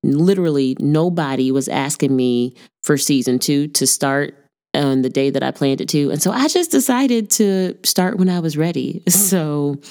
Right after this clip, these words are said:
yeah, look, that's a whole word right there. But that is not what today's episode is about.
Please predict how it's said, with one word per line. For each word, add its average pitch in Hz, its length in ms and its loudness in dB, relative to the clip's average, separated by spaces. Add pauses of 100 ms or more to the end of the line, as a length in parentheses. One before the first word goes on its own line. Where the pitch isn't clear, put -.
(520)
yeah, 151 180 4
look, 139 300 0
that's 170 180 2
a 170 60 4
whole 156 240 2
word 143 240 0
right 139 200 0
there. 131 220 0
But 160 200 0
that 233 180 4
is 226 180 2
not 202 280 0
what 180 120 0
today's 170 360 0
episode 151 520 -2
is 143 180 -2
about. 135 280 -4